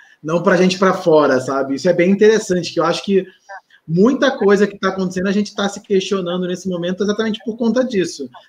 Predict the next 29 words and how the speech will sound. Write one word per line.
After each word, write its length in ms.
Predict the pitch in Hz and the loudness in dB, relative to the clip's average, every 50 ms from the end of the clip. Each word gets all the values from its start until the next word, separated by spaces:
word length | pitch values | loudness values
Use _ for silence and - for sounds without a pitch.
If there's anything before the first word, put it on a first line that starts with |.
| _ - | _ -4
né? 160 | 143 147 147 | -2 -2 0
São 180 | - 180 170 165 | 0 0 0 2
coisas 320 | 165 175 175 185 190 - | 2 2 4 2 2 0
que 80 | - 202 | 2 2
a 40 | |
gente 200 | 208 208 202 233 | 2 2 2 2
nunca 340 | 226 214 208 208 233 226 277 | 4 6 6 6 6 4 2
imaginou 360 | 254 254 226 202 202 226 196 190 190 202 202 202 - _ | 2 2 2 2 2 2 4 4 4 4 2 0 -6 _
que 120 | - - 202 | -4 -2 -2
ia 80 | 190 | 0
ter 120 | 196 208 190 | 0 -2 -4
que 80 | - | -4
passar, 640 | - - 202 185 - - 185 170 - - 196 240 262 - _ _ _ _ _ _ _ _ _ _ - | -4 -6 -6 -4 -4 -4 -2 -2 0 0 -2 -4 -6 -10 _ _ _ _ _ _ _ _ _ _ 2
e 160 | 170 190 196 | 4 4 6
agora 340 | 185 180 160 165 160 170 175 | 4 4 2 2 2 2 2
a 40 | |
gente 180 | 170 180 180 - | 0 -2 -4 -4
tá 100 | - 175 | -6 -6
passando 640 | - - 185 180 180 - 190 180 180 185 190 202 220 | -4 -4 -4 -4 -4 -6 -6 -6 -4 -4 -4 -4 -6
e 60 | 220 | -6
tá 260 | 214 220 214 220 208 214 - - - - _ _ | -4 -2 0 0 -2 -2 -6 -14 -20 -20 _ _
ficando 340 | - 190 - 202 196 196 202 | -10 -4 0 0 2 2 2
contra 240 | - 196 196 - 208 | 0 0 0 0 -2
a 40 | 202 | -2
parede 440 | - 214 214 190 185 190 185 180 202 | 0 2 4 6 6 6 4 4 0
em 40 | |
algumas 400 | 208 202 202 208 208 208 202 185 | -2 -2 -2 -2 -2 0 0 -2
situações, 640 | - - - 214 202 208 - 196 175 160 147 127 113 | -2 -4 -6 -6 -6 -6 -8 -8 -6 -6 -6 -6 -8
né? 120 | 131 135 | -10 -12